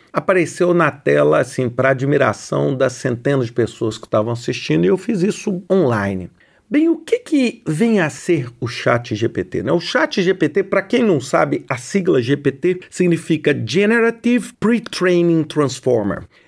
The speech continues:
E por que generative? Porque ele tem a capacidade de emular e reproduzir a linguagem natural. E é isso que é o mais assustador,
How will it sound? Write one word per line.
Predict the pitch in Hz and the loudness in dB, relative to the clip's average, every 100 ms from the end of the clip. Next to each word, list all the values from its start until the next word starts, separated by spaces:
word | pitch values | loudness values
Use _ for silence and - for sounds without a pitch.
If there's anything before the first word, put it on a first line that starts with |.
| _ | _
E | 247 | -2
por | 277 - 359 - | 0 0 -2 0
que | 277 262 - - 131 | 0 2 -2 -8 -4
generative? | 117 214 175 123 113 - 135 - - _ - | 0 2 2 2 0 -4 -6 -8 -18 _ -4
Porque | 269 - 269 - - | -2 0 0 0 0
ele | 220 233 226 240 | 0 0 -2 -4
tem | - 226 233 | -2 -2 -2
a | |
capacidade | 226 202 196 190 185 - 143 127 151 160 147 151 165 156 | -4 -6 -4 -6 -8 -8 -6 -2 0 0 -2 -2 -2 -4
de | 127 120 175 - | -4 -2 -2 -2
emular | 202 220 214 156 135 143 147 156 - | -2 0 0 2 2 2 0 -2 -2
e | 170 160 151 - - - | 0 2 0 -4 -8 -4
reproduzir | 233 226 208 160 143 101 107 151 - | -2 0 0 2 0 0 -2 -4 -2
a | 139 | -4
linguagem | 139 143 135 135 127 | -2 0 0 0 -2
natural. | 123 120 107 107 | -4 -2 0 2
E | 151 | 2
é | 165 | 2
isso | 160 240 - - 165 - | 2 2 0 -4 -4 -2
que | - | 2
é | 190 | 4
o | 175 | 4
mais | 156 165 165 170 156 - - | 2 2 2 2 0 -6 -10
assustador, | - - - 175 - 143 117 131 120 | -8 -6 -6 -6 0 0 2 0 0